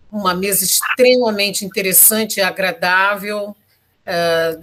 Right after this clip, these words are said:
de arqueologia, três trabalhos fantásticos. Eu gostei muito como a Vivi mostrou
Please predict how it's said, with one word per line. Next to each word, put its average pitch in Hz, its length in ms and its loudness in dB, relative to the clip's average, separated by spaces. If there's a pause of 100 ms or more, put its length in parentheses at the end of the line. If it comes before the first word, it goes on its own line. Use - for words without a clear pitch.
(180)
de 165 160 -4
arqueologia, 196 1200 -2
três 214 300 -2
trabalhos 170 520 -2
fantásticos. 180 1040 -2
Eu 170 260 -6 (380)
gostei 175 320 -2
muito 185 800 -6
como 180 400 -2
a 165 300 4
Vivi 180 440 -8
mostrou 175 800 -4